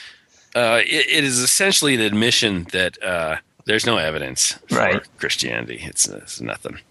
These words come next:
Speaker 1: Uh, do you wanna do skunk dicks first before we get in there, or should we jump straight into,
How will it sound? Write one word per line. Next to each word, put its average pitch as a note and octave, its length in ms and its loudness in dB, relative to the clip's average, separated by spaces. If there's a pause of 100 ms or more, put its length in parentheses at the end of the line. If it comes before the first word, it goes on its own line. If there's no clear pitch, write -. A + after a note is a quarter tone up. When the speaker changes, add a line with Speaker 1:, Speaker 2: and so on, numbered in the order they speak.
(460)
Speaker 1:
Uh, A2 180 2
do C3 100 0
you D#3+ 60 4
wanna F#3+ 180 2
do D#3 260 2
skunk D#3 280 2
dicks - 220 2
first - 520 0
before G3+ 300 0
we G3+ 100 0
get G3+ 160 0
in G#3 100 0
there, A3 300 2
or C3+ 140 4
should - 120 0
we C#3 60 0
jump E3+ 260 2
straight - 480 0
into, B2 520 2